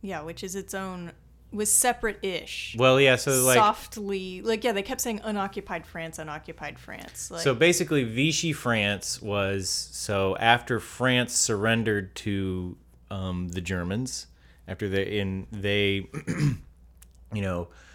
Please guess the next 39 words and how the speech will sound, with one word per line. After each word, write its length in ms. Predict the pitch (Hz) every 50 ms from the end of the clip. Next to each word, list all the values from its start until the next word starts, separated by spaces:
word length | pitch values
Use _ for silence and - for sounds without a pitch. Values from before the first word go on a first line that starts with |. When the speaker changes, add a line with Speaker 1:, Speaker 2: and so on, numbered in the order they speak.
| - - -
Speaker 2:
the 60 | 107
Germans 420 | 104 123 139 147 143 135 120 113
occupied 580 | 123 - 123 123 120 - 131 - 127 117 110 101
basically 400 | 98 120 120 - 120 104 104 101
all 360 | 101 90 104 107 107 107 107
of, 100 | 107 98
n-, 220 | 92 104 104 101 -
had, 260 | - 95 104 - - 104
you 100 | 107 101
know, 240 | 90 87 90 92 -
m-, 380 | - 127 123 127 135 143 139 - - 113 107 - -
in 180 | 156 147 147 143
the 100 | 131 127
course 280 | - 156 165 151 -
of 80 | 127 110
fighting 300 | - 135 127 120 117 117
the 80 | 107
war, 220 | 104 110 107 101 95
occupied 420 | 98 98 101 107 - 107 101 98
most 320 | 104 107 104 104 - - 98
of, 220 | 87 85 - - - - - - - - - -
pr-, 180 | - 123 117 -
of 220 | 107 104 101 95
northern 500 | 95 101 101 104 101 101 98 95 101 98
France 480 | 92 - - 95 95 92 92 92 90 -
and 140 | 95 90 85
Paris. 560 | - 90 90 87 85 85 90 87 - - - - - - - - - - -
And 220 | - - 117 123 139
then 100 | 143 147
there 120 | 147 143
was 100 | 143 123
all 240 | 123 135 151 160 165
the 80 | 147 139
rest 300 | 131 147 156 160 - -
of 80 | 123 -
France 460 | - 113 98 90 87 87 87 - -
that, 280 | - 98 101 95 92
like, 240 | 101 101 98 95 95
basically 640 | 92 120 131 127 120 123 - 120 110 98 92 95